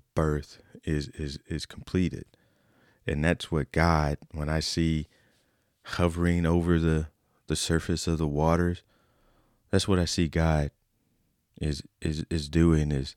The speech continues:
he's incubating and, and covering everything and, and making it, using what he created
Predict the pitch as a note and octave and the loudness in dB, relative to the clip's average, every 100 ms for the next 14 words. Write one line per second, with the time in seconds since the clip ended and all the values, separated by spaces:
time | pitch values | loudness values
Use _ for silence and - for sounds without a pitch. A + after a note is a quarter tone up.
0 | _ _ E2+ D#2 - F2 F#2 - D2+ D#2+ | _ _ -4 -4 -4 -2 -2 0 0 2
1 | D#2 D2+ D2 D2 - _ _ _ _ _ | 2 0 -4 -8 -16 _ _ _ _ _
2 | _ - D#2 D2+ - D#2 D#2+ - F2 E2 | _ -6 -2 -2 -4 -8 -10 -4 0 2
3 | E2 E2 D#2+ D#2+ - _ _ _ _ _ | 2 2 0 -4 -12 _ _ _ _ _
4 | _ _ _ F2 E2+ D#2+ - F2 E2 D#2+ | _ _ _ 0 2 2 2 2 2 0
5 | D#2+ D#2 - E2 D2+ D#2+ E2+ E2+ F2 D#2+ | -2 -2 -4 -6 -4 2 2 2 -2 0
6 | D2 - _ _ _ _ _ _ _ _ | -2 -4 _ _ _ _ _ _ _ _
7 | _ _ _ _ E2+ F2+ F2+ E2+ F2 E2+ | _ _ _ _ 0 4 4 4 2 2
8 | E2 D#2+ E2 G2 - F2+ D#2+ F2 F#2+ D2+ | 2 2 2 0 0 2 6 6 6 4
9 | D2+ | 0